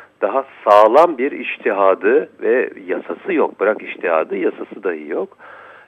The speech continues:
E, zira, e,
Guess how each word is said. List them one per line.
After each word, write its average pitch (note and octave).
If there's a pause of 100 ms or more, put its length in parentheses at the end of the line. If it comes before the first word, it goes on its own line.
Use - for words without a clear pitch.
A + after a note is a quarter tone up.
E, A#2 (840)
zira, D3+ (720)
e, A#2